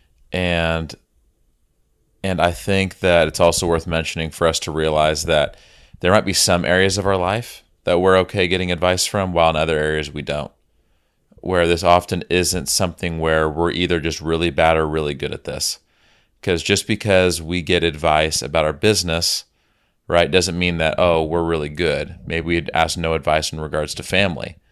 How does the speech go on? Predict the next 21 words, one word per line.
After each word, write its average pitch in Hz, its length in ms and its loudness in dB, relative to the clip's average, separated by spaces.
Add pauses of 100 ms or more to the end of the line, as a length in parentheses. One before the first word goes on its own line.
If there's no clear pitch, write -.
(400)
you 82 80 -6
know? 76 160 -2
And 78 100 -4
so 87 120 -4
this, 85 240 -2
I 85 100 2
think 87 260 -6
we 87 100 0
have 87 140 0
to 92 80 -4
approach - 400 -4
each - 320 -6
area 85 320 2
of 82 80 -2
our 76 120 -2
life 76 380 0
to 82 100 -8
see 78 240 -4
how 80 200 -2
we're 76 140 -6
doing, 76 560 -8